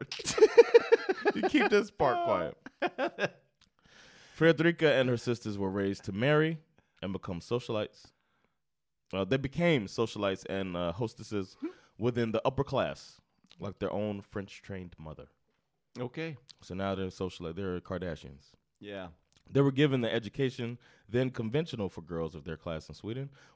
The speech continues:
Speaker 1: with private tutors, followed by, um, a family trip through Germany, Switzerland, France, and the Netherlands in eighteen twenty-one and twenty-two before their social debut.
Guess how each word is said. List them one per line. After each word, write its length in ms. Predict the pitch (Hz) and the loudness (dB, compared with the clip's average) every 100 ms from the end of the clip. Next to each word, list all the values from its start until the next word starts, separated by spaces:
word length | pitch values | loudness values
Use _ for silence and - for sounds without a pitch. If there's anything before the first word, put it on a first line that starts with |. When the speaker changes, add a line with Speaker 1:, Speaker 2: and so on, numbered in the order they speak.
| - | -20
Speaker 1:
with 140 | - | -8
private 320 | 117 117 113 | -2 -2 -4
tutors, 380 | - 117 104 101 | -4 -2 -2 -4
followed 300 | - 85 82 | -4 -4 -4
by, 320 | 80 80 78 69 | -4 -4 -4 -8
um, 460 | - 80 78 76 76 - | -8 -8 -8 -10 -14 -16
a 80 | 85 | -12
family 380 | - 113 107 104 | -6 -4 -4 -6
trip 360 | - 165 - - _ _ | -4 -6 -6 -20 _ _
through 220 | - 123 139 | -6 -4 -4
Germany, 480 | 107 120 147 151 | -4 -4 -4 -6
Switzerland, 540 | 147 - 143 - 131 123 | -8 -6 -6 -4 -10 -8
France, 300 | - 123 120 - | -8 -8 -8 -6
and 160 | 139 151 | -4 0
the 60 | |
Netherlands 640 | 143 131 107 85 85 - _ _ _ _ _ _ | 0 0 -2 -6 -10 -14 _ _ _ _ _ _
in 100 | 101 | -8
eighteen 300 | 110 120 123 | -8 -6 -8
twenty-one 320 | 117 117 110 107 | -6 -6 -4 -6
and 80 | |
twenty-two 380 | 95 104 95 - | -6 -8 -8 -10
before 400 | 87 87 - 107 | -12 -12 -4 -4
their 160 | 104 95 | -4 -6
social 480 | - 139 156 170 151 | -4 -4 -2 -4 -4
debut. 560 | 123 139 123 185 98 | -2 -2 -2 -6 -6